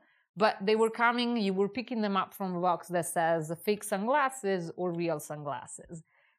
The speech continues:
And what is interesting is that across a series of studies, we do see a difference in behavior, such that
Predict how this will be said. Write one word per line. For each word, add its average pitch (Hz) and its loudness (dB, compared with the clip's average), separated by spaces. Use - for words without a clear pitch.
And 202 0
what 226 4
is 240 2
interesting 285 0
is 190 2
that 180 4
across 196 0
a 185 -4
series 185 -2
of 175 -4
studies, 214 0
we 175 -2
do 226 -2
see 196 0
a 180 0
difference 175 -4
in 165 -4
behavior, 151 -4
such - 2
that 180 4